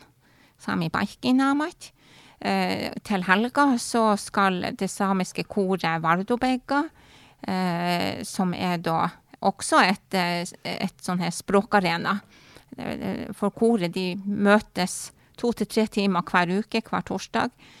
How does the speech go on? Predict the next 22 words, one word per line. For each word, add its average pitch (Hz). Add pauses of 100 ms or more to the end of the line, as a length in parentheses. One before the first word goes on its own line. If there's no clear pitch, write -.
(240)
eh, 190
og 180
synger, 190 (160)
eh, 175
samiske 175
sanger. 175 (640)
Eh, 185
og 185
der 202
har, 262
er 226
blant 220
annet 190
også, 180
har 185
vi 170
jo 170 (960)
nå, 214
eh, 185
tekst -
av, 175
eh, 170